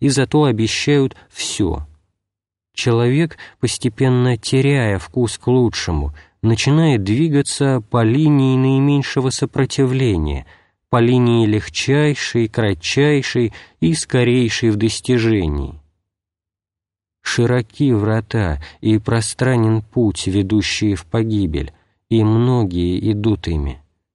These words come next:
Евангелие от Матфея, глава седьмая, стих тринадцатый. Все основные силы души постепенно отрываются от религии, секуляризируются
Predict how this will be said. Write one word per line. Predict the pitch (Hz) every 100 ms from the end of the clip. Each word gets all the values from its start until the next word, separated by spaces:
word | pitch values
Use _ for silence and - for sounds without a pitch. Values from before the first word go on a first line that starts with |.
| _
Евангелие | 110 107 101 101 92 101 101
от | 95
Матфея, | 104 101 - - 127 107
глава | 98 104 104
седьмая, | 95 113 104 110 98
стих | 90 - 87
тринадцатый. | - 107 110 98 80 - 78 80 - _ _ _ _ _ _ _ _ _ _ _ _ _ _ _ _ _ _
Все | - - 127
основные | 113 - 117 110 120 113
силы | 101 - 117 104
души | 98 101 101 - 147 151 - -
постепенно | - 120 - 120 147 135 127 127
отрываются | - 131 - 135 135 139 110 90 - 110
от | 104
религии, | 117 113 110 92 87 87 73 - -
секуляризируются | - 123 120 120 120 120 113 147 151 107 90 - 85 73